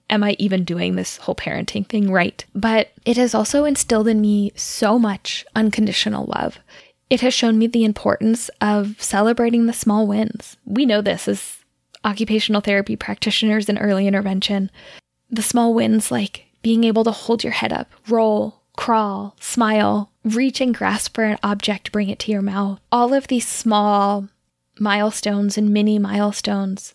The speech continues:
and how important they are for development. Being a parent has made me realize the importance of slowing down and just living in the moment. And there are times that I have a laundry list of things that I have to get done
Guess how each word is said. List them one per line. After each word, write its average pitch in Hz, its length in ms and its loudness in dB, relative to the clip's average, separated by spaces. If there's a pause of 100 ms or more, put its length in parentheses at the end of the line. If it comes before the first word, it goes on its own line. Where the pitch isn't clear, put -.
and 226 140 2
how 208 220 2
important 214 380 2
they 208 120 2
are 196 160 0
for 220 160 -6
development. 196 640 -6 (280)
Being 254 240 2
a 269 60 2
parent 226 440 0
has - 180 -6
made 214 160 2
me 220 140 2
realize 202 520 0
the 208 140 -2
importance 208 540 -2
of 196 300 -4
slowing 214 460 0
down 214 480 -2 (100)
and 208 440 0
just - 360 -4
living 202 380 2
in 196 140 2
the 185 80 -2
moment. 180 400 -6 (120)
And 220 160 2
there 233 200 2
are 240 80 2
times 208 560 -2
that - 520 -6
I 208 100 0
have 214 200 0
a 226 140 2
laundry 208 420 2
list 208 260 -2
of 208 120 -2
things 202 300 -2
that 196 100 -2
I - 80 0
have 202 220 -6
to 208 100 -6
get 196 160 -6
done 294 260 0